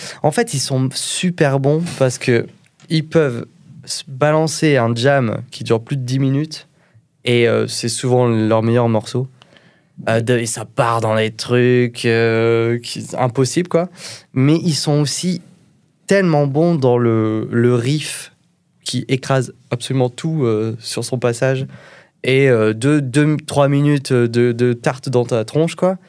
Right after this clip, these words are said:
Donc ils arrivent à, et c'est pour ça, je pense que la recette de, de, du groupe et de leur succès, c'est ça, en fait. Ils peuvent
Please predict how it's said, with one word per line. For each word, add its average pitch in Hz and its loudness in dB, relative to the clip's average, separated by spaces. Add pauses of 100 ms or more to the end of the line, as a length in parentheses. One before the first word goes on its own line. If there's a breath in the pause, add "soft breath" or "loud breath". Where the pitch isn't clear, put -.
(720 soft breath)
Donc 147 0
ils 151 0
arrivent 160 0
à, 127 2
et 135 0
c'est - -4
pour 143 -4
ça, - 0
je - -4
pense 175 2
que 147 0
la 131 4
recette 143 -2 (220)
de, 120 0
de, 117 -2
du 123 -4
groupe 135 -4
et 120 -2
de 113 -2
leur 117 2
succès, - -4
c'est 131 -2
ça, - -6
en 110 -6
fait. - -18 (1500 loud breath)
Ils 147 0
peuvent 165 0